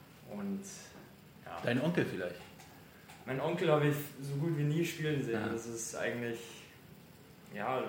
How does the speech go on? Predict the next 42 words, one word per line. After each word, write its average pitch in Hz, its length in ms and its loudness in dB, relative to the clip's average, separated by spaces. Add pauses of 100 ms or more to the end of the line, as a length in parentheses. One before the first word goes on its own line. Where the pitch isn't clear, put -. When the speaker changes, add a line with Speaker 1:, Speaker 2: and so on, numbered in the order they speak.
(160)
Speaker 1:
war 110 100 -2
ein 117 160 -4
guter 131 260 0
Spieler 143 420 0
auf 107 80 -4
jeden 113 160 -4
Fall. 110 260 -6
Ich 110 60 -6
hätte 123 200 0
ihn 120 80 -2
gern 117 200 2
öfter 131 300 -2
spielen 131 340 -2
sehen. 127 200 0
Ab 104 200 -2
und 123 120 -4
zu 127 100 -2
im 113 180 -2
Fernsehen 131 400 0
hab 123 140 -2
ich 127 120 -6
ihn 127 80 -4
gesehen, 123 360 -2
weil 104 100 -2
Speaker 2:
Ja. 107 80 2
Speaker 1:
wir 107 60 4
tschechisches 117 500 -2
Eishockey 120 380 0
angeschaut 123 500 -4
haben. 123 220 0
Speaker 2:
Ja, 104 140 0 (400)
als 107 160 0
er 113 60 4
noch 107 200 2
dann 113 140 8
Speaker 1:
Aber 117 180 6
Speaker 2:
mit 123 120 6
Litvinov. 110 300 2 (640)
Hm. 101 120 -2
Speaker 1:
es 117 180 -2
war 117 140 4
dann, 113 240 2